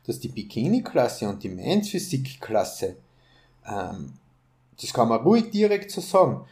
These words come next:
dem wirtschaftlichen, äh, wo-, oder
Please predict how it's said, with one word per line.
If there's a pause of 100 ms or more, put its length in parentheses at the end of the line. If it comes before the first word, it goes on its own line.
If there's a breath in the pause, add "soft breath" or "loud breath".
(260 loud breath)
dem
wirtschaftlichen,
äh, (280)
wo-, (100)
oder